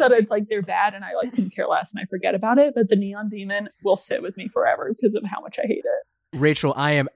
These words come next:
Speaker 3: absolutely dying to know, in this environment, what is it like to sit down and watch two hours and forty-two minutes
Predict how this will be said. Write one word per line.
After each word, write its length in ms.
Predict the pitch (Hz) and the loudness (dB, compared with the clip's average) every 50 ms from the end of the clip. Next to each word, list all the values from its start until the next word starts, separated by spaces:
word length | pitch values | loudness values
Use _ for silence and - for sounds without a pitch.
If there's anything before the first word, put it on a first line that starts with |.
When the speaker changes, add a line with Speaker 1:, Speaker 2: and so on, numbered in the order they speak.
| _ | _
Speaker 3:
absolutely 580 | - 135 127 131 - - 160 - 143 135 113 101 - _ | -2 -2 -2 -2 -2 -4 -4 -2 -2 -4 -4 -6 -10 _
dying 320 | - 143 127 127 127 123 120 | 0 0 2 2 0 -2 -4
to 120 | - - 120 | -4 -6 -6
know, 320 | 113 107 80 58 - - _ _ _ _ _ _ _ _ _ _ _ _ _ _ _ _ _ _ | -6 -6 -8 -10 -14 -18 _ _ _ _ _ _ _ _ _ _ _ _ _ _ _ _ _ _
in 300 | 190 196 220 226 220 196 | 8 8 8 8 8 8
this 240 | 190 190 - - | 8 8 6 4
environment, 760 | - - 160 156 151 123 135 120 127 117 95 87 78 - - _ _ _ _ _ _ _ _ _ _ _ _ _ | 0 2 4 4 4 4 2 2 2 0 -2 -6 -10 -16 -18 _ _ _ _ _ _ _ _ _ _ _ _ _
what 340 | _ 120 113 113 147 170 202 | _ -6 0 2 4 4 4
is 140 | 240 226 196 | 4 4 2
it 120 | 233 - | 2 0
like 400 | 160 139 135 120 117 110 - - - | 2 2 2 2 2 -2 -6 -10 -12
to 160 | - - 143 | -8 -6 -4
sit 360 | 117 - - - 170 175 - 139 | -2 -2 0 0 0 -2 0 -2
down 420 | 139 123 104 92 87 78 82 113 - _ _ | -2 -2 -2 -4 -8 -10 -12 -14 -18 _ _
and 200 | 147 139 131 120 | -2 -2 0 2
watch 460 | 113 123 127 123 120 117 - - - - _ _ _ _ _ _ _ | 2 4 4 4 4 2 -2 -8 -12 -12 _ _ _ _ _ _ _
two 340 | - - - - 196 202 208 | -8 -6 0 2 4 6 6
hours 500 | 196 170 160 160 160 156 151 151 147 147 | 8 8 6 6 6 6 6 6 4 2
and 220 | - - 127 117 110 | -2 -4 -6 -6 -6
forty-two 640 | - - - 143 147 151 147 143 - - 143 139 131 | -8 -4 -2 0 2 2 2 0 0 0 0 2 2
minutes 520 | 127 120 113 110 101 - - - - - | 2 2 0 -2 -6 -6 -8 -8 -8 -8